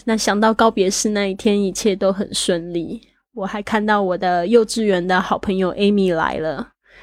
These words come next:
她是我一起长大的朋友。看到她特别请假来，就觉得十分欣慰。我知道爸爸一定会很开心看到她。也看到呢，几个爸爸生前一起喝酒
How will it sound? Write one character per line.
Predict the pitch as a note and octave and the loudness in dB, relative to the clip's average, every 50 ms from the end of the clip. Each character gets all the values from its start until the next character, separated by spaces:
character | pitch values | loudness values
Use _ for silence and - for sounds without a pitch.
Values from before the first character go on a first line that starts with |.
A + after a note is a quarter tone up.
| - _ _ | -20 _ _
她 | - - G3+ | -6 -4 -2
是 | G3 - - G#3 | 0 2 2 2
我 | F#3+ E3+ D#3+ | 2 2 0
一 | G3 G#3+ | -2 -4
起 | G3+ - - - | -4 -4 -4 -4
长 | F3+ - G3 - - | -4 -4 -4 -4 -2
大 | - F#3 F#3 | 0 0 2
的 | F3 F3 E3+ | 2 0 -4
朋 | - - D#3+ D#3+ F3 E3 | -6 -6 -6 -6 -4 -6
友。 | E3 D#3+ C#3 E3 G3+ A3 - - - - _ _ _ _ _ _ | -6 -8 -8 -10 -12 -16 -16 -20 -20 -20 _ _ _ _ _ _
看 | - - B3+ | -2 0 2
到 | G#3+ G#3 G#3 | 2 2 2
她 | G#3 G#3+ G#3 G3+ G3+ | 2 2 2 2 2
特 | G3 - - B3 | 0 -2 -2 0
别 | A3+ G3+ F3+ | 0 0 0
请 | F3 - - - E3 - | 0 -2 -2 -2 -4 -6
假 | F#3+ - G3+ F#3 F#3 F3+ | -2 0 2 2 2 0
来， | F3+ E3+ E3 - - - A#3+ - | -2 -4 -4 -4 -6 -8 -10 -4
就 | - G#3 G3 | -4 -2 -2
觉 | G3 - F3+ E3+ | -2 -4 -6 -4
得 | - E3+ D#3+ - - | -4 -4 -4 -4 -4
十 | - - - - F#3+ | -4 -2 -2 -4 -2
分 | - G#3 G3 G#3 | 0 0 0 2
欣 | G3+ - - G#3 G3 G3 G3 | 2 0 0 0 0 0 0
慰。 | G3+ G3 E3+ E3 G3 - - _ _ _ _ _ - - _ _ _ _ _ | 0 -2 -2 -4 -6 -10 -12 _ _ _ _ _ -20 -20 _ _ _ _ _
我 | F3+ F3+ | -4 0
知 | - - | 2 4
道 | G#3+ G#3 | 4 4
爸 | G#3 - G#3 | 4 2 0
爸 | G3+ F#3+ F3 | 2 2 2
一 | F3+ F#3+ G3 | 0 -2 -4
定 | F#3+ - G3+ G#3 | -2 0 0 0
会 | G3+ - A3+ G3+ G3+ | 0 2 2 2 2
很 | F3+ G#3 - - | 2 0 -6 -8
开 | - - - F#3+ F#3 | -4 -2 0 0 0
心 | F#3+ - - G3+ F#3+ G3 | 0 0 0 0 0 -2
看 | - - G#3+ | -2 -4 -4
到 | F#3+ F3+ E3+ | -2 -2 -4
她。 | E3 - - F3 F3 F3 G#3+ A3 _ _ _ _ - - - - - - _ _ | -4 -4 -2 -2 -2 -4 -6 -10 _ _ _ _ -20 -20 -20 -20 -20 -20 _ _
也 | - F#3+ E3+ | -2 -2 0
看 | - G3+ A#3+ A3+ | 0 0 0 2
到 | A3+ A#3 A#3 A3+ | 2 2 2 2
呢， | G#3+ G#3 G3+ | 2 0 0
几 | G3+ - D#3+ D3 | -2 -2 -6 -4
个 | - - F#3+ E3 E3 | 0 0 0 0 0
爸 | - G3 | 0 2
爸 | F#3+ F#3 F3+ G3+ | 2 2 2 2
生 | F#3+ - A3 G3+ | 2 2 2 2
前 | G#3 - - G3+ F#3 F#3 | 2 2 0 0 0 0
一 | G3+ G3+ | -2 -2
起 | F#3+ - - - - E3 - | -2 -2 -2 -2 -4 -6 -8
喝 | F#3 - G#3+ G3+ G3+ | -6 -2 0 0 0
酒 | G3 - F#3 E3 - - | 2 0 0 0 0 -2